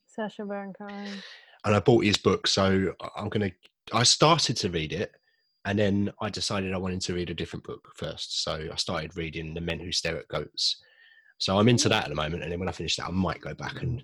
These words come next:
Speaker 2: and read Steal, Steal This Book, it's called. But the film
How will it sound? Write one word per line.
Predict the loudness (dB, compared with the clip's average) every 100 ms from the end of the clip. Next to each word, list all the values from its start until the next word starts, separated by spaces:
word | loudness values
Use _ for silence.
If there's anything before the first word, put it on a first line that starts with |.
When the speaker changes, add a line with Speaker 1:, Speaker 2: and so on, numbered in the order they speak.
| -10
Speaker 2:
and | -8
read | -8 -4
Steal, | -6 -4 -8 -4
Steal | 4 8 10
This | 8 2
Book, | -2 -4
it's | -8 -6
called. | -6 -10 _ _ -20 -20 -12 4
But | 4 4
the | 2
film | 4 6 8 8 6 2